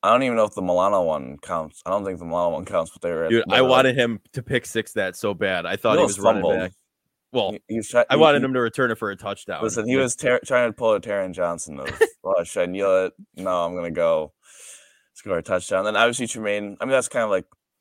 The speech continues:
Speaker 1: a little bit o-, on Mac for making a bad throw, but good pressure, uh, from the Bills. But I thought Groot had a good game.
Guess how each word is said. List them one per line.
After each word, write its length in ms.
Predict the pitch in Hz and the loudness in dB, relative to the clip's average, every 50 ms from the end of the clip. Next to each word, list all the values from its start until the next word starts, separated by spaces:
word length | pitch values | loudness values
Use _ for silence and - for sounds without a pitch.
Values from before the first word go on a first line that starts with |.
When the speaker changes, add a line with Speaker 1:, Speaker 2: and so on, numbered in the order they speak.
| _ | _
Speaker 1:
a 40 | 98 | -2
little 140 | 107 107 104 | -2 0 0
bit 120 | 92 98 95 | 0 2 2
o-, 200 | 85 73 87 - - | 2 2 0 -2 -4
on 320 | 85 85 82 82 82 82 - | -4 -6 -6 -6 -10 -12 -14
Mac 360 | - 87 87 85 85 85 85 - | -14 -12 -8 -6 -6 -6 -8 -8
for 80 | - 78 | -12 -12
making 220 | 82 80 - 80 | -12 -12 -12 -12
a 40 | 78 | -8
bad 220 | 78 80 76 76 - | -6 -6 -6 -6 -6
throw, 120 | 82 80 | -10 -10
but 140 | 73 82 82 | -10 -10 -12
good 140 | - 80 - | -12 -14 -14
pressure, 580 | _ 76 76 78 - - 73 69 73 73 - _ _ _ _ _ _ - | _ -8 -8 -8 -8 -12 -14 -14 -14 -16 -16 _ _ _ _ _ _ -18
uh, 220 | 67 67 62 65 | -16 -16 -16 -16
from 160 | - _ 73 71 | -18 _ -20 -20
the 60 | 69 | -16
Bills. 420 | - 76 73 80 78 80 82 - _ | -10 -8 -8 -6 -6 -8 -12 -12 _
But 180 | 80 76 - - _ _ _ _ _ _ _ _ _ - | -10 -10 -10 -12 _ _ _ _ _ _ _ _ _ -6
I 80 | 110 | 0
thought 180 | 123 131 117 113 | 2 2 2 2
Groot 200 | - 113 - 120 | 0 -6 -6 -2
had 120 | 120 117 | -2 -2
a 60 | 120 | 0
good 140 | 113 117 110 104 | -2 -4 -6 -6
game. 360 | 120 117 117 117 113 110 | -6 -6 -6 -6 -8 -10